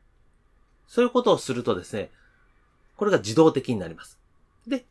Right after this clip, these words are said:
二回目から三回目もそういう様々な方法を考えておくと、一、二、三回目まで、えー、リピートするとですね、非常にリピート率が高くなってくるので、そういう仕組みを考えていくというのは大切ですね。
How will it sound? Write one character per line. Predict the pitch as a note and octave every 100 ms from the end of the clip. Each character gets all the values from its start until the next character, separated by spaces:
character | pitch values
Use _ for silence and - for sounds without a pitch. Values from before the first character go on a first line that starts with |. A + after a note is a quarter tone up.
| _
二 | C#3
回 | C#3 C#3+ C#3
目 | C#3+
か | G#3
ら | G3
三 | - B2+
回 | A#2+ B2
目 | A#2+
も | D3+ G3 -
そ | - C3
う | A2+
い |
う |
様 | - A#2 A#2
々 | G2+ A#2
な | E3+ F#3
方 | - G#2+
法 | G2+
を | F2+
考 | - G#2
え | G2+
て | F#2
お | -
く | -
と、 | F3+ -
一、 | C#3+ - F#2
二、 | G2
三 | - - G#2+ A#2+
回 | D#3 D3
目 | D3
ま | C3+
で、 | F#2 - _ _ _ _
え | F#2 F2
ー、 |
リ | F#2+
ピ | C3
ー | A#2+
ト | D3+
す | -
る | F#2+
と | F#2 E2
で |
す | G#2+
ね、 | G#2+ - - _
非 | C3
常 | C#3 C#3
に | B2+ G#2+
リ |
ピ | G#2+
ー | A2+
ト | A2
率 | F#2+ F#2
が |
高 | - - G#2+
く | -
な | F2
っ | E2
て | F2+
く | -
る | F2
の | F2
で、 | F#2+
そ | - B3+
う | B3+
い |
う |
仕 | - -
組 | - A3+ A#3
み |
を | C4+ B3 - _ _ _ _ _ _ _ _ _ _ _ _ _ _
考 | A#2+ A#2+
え | G#2+
て | -
い |
く | -
と | - _ _
い | D3+
う |
の | C3
は | F2
大 | - F#2+
切 | - F2+ F2+ E2
で | F2
す | -
ね。 | C3